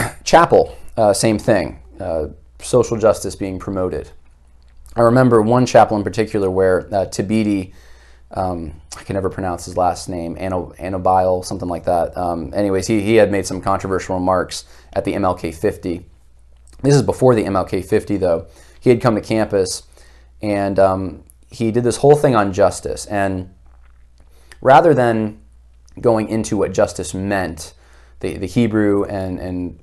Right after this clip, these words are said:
and what it meant, uh, biblically speaking, he just kind of assumed what really is a neo-Marxist definition of justice and continued on with his lecture. And in his lecture,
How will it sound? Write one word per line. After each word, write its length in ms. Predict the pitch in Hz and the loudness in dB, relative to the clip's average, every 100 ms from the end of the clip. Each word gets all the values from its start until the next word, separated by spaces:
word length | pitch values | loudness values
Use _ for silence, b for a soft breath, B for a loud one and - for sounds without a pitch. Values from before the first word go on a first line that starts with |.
| - - | -20 -14
and 180 | 98 | -4
what 140 | 98 101 | 2 2
it 100 | 92 | 2
meant, 420 | 98 92 85 - | -2 -2 -6 -8
uh, 280 | 95 87 82 82 - - - - - 101 | -4 -2 -4 -8 -18 -20 -20 -18 -10 0
biblically 420 | 113 107 - 92 | 2 2 -2 -6
speaking, 600 | - 120 110 98 90 90 b b | -4 -4 -2 -4 -8 -10 b b
he 120 | 131 | 0
just 220 | 147 165 | 0 0
kind 160 | 170 139 | 0 2
of 60 | |
assumed 720 | - - - 131 101 80 80 - b b b | 0 -2 0 2 0 -4 -10 -16 b b b
what 240 | 107 98 | 2 4
really 240 | 113 127 117 | 4 4 4
is 120 | 107 | 4
a 60 | |
neo-Marxist 720 | 107 107 95 98 104 - 90 - | 0 0 0 2 2 0 -8 0
definition 540 | 95 - 95 92 90 | 0 0 -6 -8 -8
of 120 | 76 | -10
justice 720 | 71 107 - - 69 - - - b b b b b | -2 2 2 -2 -10 -10 -14 -16 b b b b b
and 160 | 107 104 | -6 -2
continued 420 | 110 107 117 104 | -2 0 2 4
on 440 | 104 104 98 95 - - | 6 4 2 -4 -10 -2
with 360 | 101 92 92 | 2 2 0
his 160 | - 95 | -4 4
lecture. 520 | 120 135 - 67 - - | 4 4 0 -8 -10 -10
And 120 | 110 110 | -2 0
in 120 | 175 | 2
his 160 | 143 | 4
lecture, 600 | 107 98 - 98 95 - | 4 4 2 0 0 -2